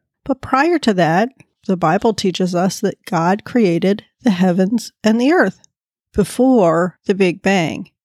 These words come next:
before he said, "Let there be light." The earth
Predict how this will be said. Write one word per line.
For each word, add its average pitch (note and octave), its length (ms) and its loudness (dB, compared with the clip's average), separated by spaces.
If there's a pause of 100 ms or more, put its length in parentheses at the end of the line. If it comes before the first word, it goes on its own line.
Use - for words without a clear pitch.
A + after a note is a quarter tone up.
before A3+ 360 0
he G#3 160 -2
said, - 400 -4
"Let F3 160 -2
there F3 100 -4
be E3 160 -6
light." - 440 -6 (400)
The A#3 260 0
earth A3+ 580 2